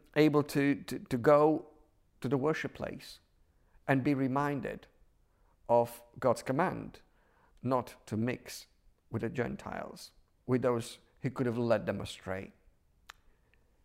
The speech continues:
It seems like God isn't controlling them. God isn't stopping them,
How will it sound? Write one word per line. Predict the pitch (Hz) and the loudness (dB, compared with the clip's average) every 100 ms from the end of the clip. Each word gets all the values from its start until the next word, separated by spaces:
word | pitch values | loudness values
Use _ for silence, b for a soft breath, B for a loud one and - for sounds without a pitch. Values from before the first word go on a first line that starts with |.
| _ _ - | _ _ 0
It | 156 | 0
seems | - 202 226 214 | 2 2 2 2
like | 196 151 - - | 4 2 2 2
God | 156 147 147 143 - | 8 8 8 4 -2
isn't | 143 135 131 | -2 -2 -8
controlling | - 113 - 120 117 113 - | -4 -6 -6 -6 -4 -6 -8
them. | 113 | -8
God | 117 143 143 - | 0 2 2 0
isn't | 127 120 117 | -4 -2 -6
stopping | - - - 127 123 135 117 | -8 -14 -6 -6 -4 -6 -4
them, | - - | -8 -10